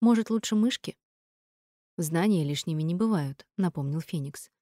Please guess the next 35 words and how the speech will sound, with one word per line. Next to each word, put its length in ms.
«Видишь 320
ли, 60
милая, 460
результаты 500
твоих 300
усилий 340
могут 300
поначалу 460
быть 220
незаметны, 600
но 100
развитие 420
этих 220
навыков 440
можно 280
сравнить 420
с 80
выращиванием 640
дерева. 340
Долгое 360
время 340
оно 120
терпеливо 540
растит 320
корни, 400
которые 320
тоже 300
незаметны 500
под 120
землёй, 400
однако 400
питают 380
ствол 340
и 60
крону, 400